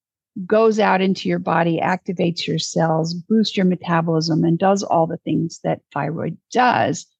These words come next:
And the problem with that is that there are a lot of diseases and a lot of conditions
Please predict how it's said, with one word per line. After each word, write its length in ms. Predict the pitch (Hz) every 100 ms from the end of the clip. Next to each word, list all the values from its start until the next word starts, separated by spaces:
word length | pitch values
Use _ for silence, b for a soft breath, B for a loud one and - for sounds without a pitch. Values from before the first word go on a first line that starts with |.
| b b b -
And 160 | 254 233
the 60 |
problem 720 | 214 - 302 359 339 247 226 - _ _ -
with 320 | 226 208 -
that 420 | 196 180 190 -
is 220 | 226 208
that 240 | - 226 -
there 180 | 240 240
are 160 | 226
a 100 | 220
lot 300 | 214 226 262
of 160 | 339 285
diseases 840 | 220 202 202 196 185 185 185 180
and 120 | -
a 60 | 185
lot 220 | 190 202
of 120 | 226
conditions 840 | - 196 220 349 - 190 185 -